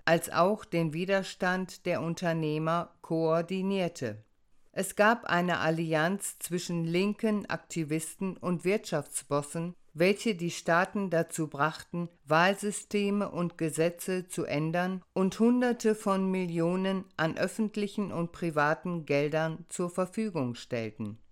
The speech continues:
Das würde sich anhören, Zitat, „wie ein paranoider Fiebertraum einer gut finanzierten Kabale von mächtigen Leuten,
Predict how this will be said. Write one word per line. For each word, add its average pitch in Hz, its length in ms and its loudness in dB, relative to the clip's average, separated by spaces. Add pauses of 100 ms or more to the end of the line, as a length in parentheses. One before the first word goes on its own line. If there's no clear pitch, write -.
(220)
Das 185 320 0
würde 190 320 0
sich 160 320 -6
anhören, 175 840 -2 (420)
Zitat, 160 680 -4 (320)
„wie 202 260 0
ein 214 260 2
paranoider 185 1080 0
Fiebertraum 151 920 -2
einer 151 300 0
gut 185 340 -4
finanzierten 185 920 -4
Kabale 151 640 0 (120)
von 180 260 2
mächtigen 208 580 0
Leuten, 165 540 0